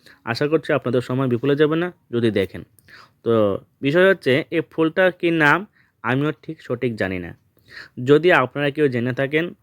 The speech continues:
অবশ্যই কমেন্টে জানাবেন। এবং আপনাদের বাড়িতে যদি এই ফুল বাগানে এক-, এরকম ফুল গাছ থাকে বা এই ফুল গাছটি থাকে অবশ্যই কমেন্টে জানাবেন।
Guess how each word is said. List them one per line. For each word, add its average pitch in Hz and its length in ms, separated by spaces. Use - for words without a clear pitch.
অবশ্যই 160 400
কমেন্টে 139 420
জানাবেন। 139 400
এবং 160 320
আপনাদের 156 520
বাড়িতে 147 280
যদি 135 200
এই 135 340
ফুল 143 160
বাগানে 127 380
এক-, 113 200
এরকম 139 360
ফুল 139 240
গাছ 131 200
থাকে 117 260
বা 110 200
এই 151 160
ফুল 139 260
গাছটি 127 320
থাকে 107 320
অবশ্যই 139 340
কমেন্টে 127 360
জানাবেন। 123 380